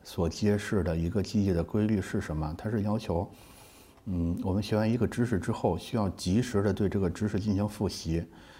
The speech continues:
就是越及时的复习，就能更加有效的避免学习的内容被，被遗忘。但是这个比约科夫妇，他在这个合意困难的研究，他们产生的一个结论就不太一样。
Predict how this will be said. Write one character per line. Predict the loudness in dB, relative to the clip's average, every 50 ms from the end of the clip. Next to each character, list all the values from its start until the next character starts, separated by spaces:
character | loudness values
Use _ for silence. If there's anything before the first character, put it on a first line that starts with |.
| -20 -12 -6
就 | -4 -2
是 | 0 2 2
越 | 4 4 4 4 4
及 | 2 2 0 0 0
时 | 2 2 2
的 | 2 0 0
复 | 0 -2 -2 -2
习， | -2 0 0 0 0
就 | 0 0 0
能 | 0 0 2 0 -2 -2 -6 -10 -20 -20 -18 _
更 | -2 0 2 2
加 | 2 2
有 | 2 2 0 0 -2
效 | -2 -2 0 0
的 | 0 0
避 | 0 0 0 0 0
免 | 0 0 -2 -4
学 | -6 -6 -4 -4
习 | -4 -4 -4
的 | -2 -2 0
内 | 0 0
容 | 0 -2 -2 -2
被， | -2 -2 -4 -4 -6 -10 -16 -8
被 | -4 -2 0 0
遗 | 0 0
忘。 | 0 -2 -2 -4 -6 -8 -12 -18 -20 -20 -20 -20 -20 -20 -20 _ _ _
但 | -2 -2
是 | -2 -2 0 0 0 0 -2 -6 -14 -20 -20 -20 _
这 | -6 -4 -2
个 | -2 -2
比 | -2 0 2 2
约 | 4 2
科 | 2 2 2 2 2
夫 | 2 0 -4
妇， | -4 -2 0 0 0 0 0 -4
他 | -6 -6 -4 -4
在 | -2 -2 -2 -2
这 | -2 0
个 | -2 -2
合 | -2 0 0 2
意 | 2 2 2
困 | 0 -2 -2 -2 0
难 | 0 0
的 | 0 0
研 | 0 0 0 0
究， | 0 0 0 -2 -2 -6
他 | -10 -10 -6 -2 -2
们 | 0 0 0 -2 -4 -8 -12 -20 -20 -20 -20 -20 -20 -18 -10
产 | -6 -4 -4 -2
生 | 0 0 0 2
的 | 2 2
一 | 2
个 | 2 0 0
结 | 0 0 0 0
论 | 2 2 0 0 -2 -4 -8 -16 -20 -20 -20 -20 -20 -20 _ _ _ _ -12
就 | -4 -2 0 0
不 | 0 0
太 | -2 0 0 2
一 | 2 2 2
样。 | 2 0 -2 -4